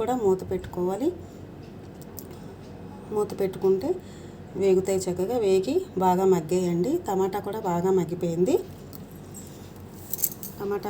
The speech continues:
మగ్గింది. ఇవి కూడా చక్కగా మూడు చక్కగా బాగా కలిసాయి. బాగా కలుపుకోవాలి. కలుపుకున్నాక వేగాయి, వేగుతున్నాయి. ఇప్పుడైతే నేను వన్ కేజీ చికెన్ తీసుకున్నాను కదండి, ఈ చికెన్ అయితే ఇందులో యాడ్ చేసుకున్నాను.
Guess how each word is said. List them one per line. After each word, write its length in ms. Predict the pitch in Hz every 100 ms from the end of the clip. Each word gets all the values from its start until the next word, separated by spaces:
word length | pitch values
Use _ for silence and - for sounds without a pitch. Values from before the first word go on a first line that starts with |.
| 196
మగ్గింది. 380 | 175 190 202 262
ఇవి 80 | 214 185
కూడా 120 | 185 190
చక్కగా 300 | 180 185 190
మూడు 180 | 180 180 180
చక్కగా 300 | 170 175 180 170
బాగా 180 | 170 185
కలిసాయి. 400 | 170 165 - 185 226
బాగా 180 | 185 180 175
కలుపుకోవాలి. 600 | 165 - 175 170 175 302 349 -
కలుపుకున్నాక 480 | - 175 170 185 180 180
వేగాయి, 340 | 170 170 185 233 - - - - - -
వేగుతున్నాయి. 540 | 180 180 180 - 185 269 - - - - -
ఇప్పుడైతే 360 | - 214 208 226
నేను 200 | 208 202 240 269 - -
వన్ 160 | 196 190 185
కేజీ 280 | 208 196 208 196
చికెన్ 280 | 190 190 202 196
తీసుకున్నాను 540 | 175 - - 180 175 170
కదండి, 340 | 170 190 320 - - - - - - - - -
ఈ 40 | 190
చికెన్ 260 | 190 180 196
అయితే 180 | 196 339 381 - - -
ఇందులో 260 | 185 180 180 175 170 - - 180
యాడ్ 180 | 175 -
చేసుకున్నాను. 560 | 175 170 - 175 196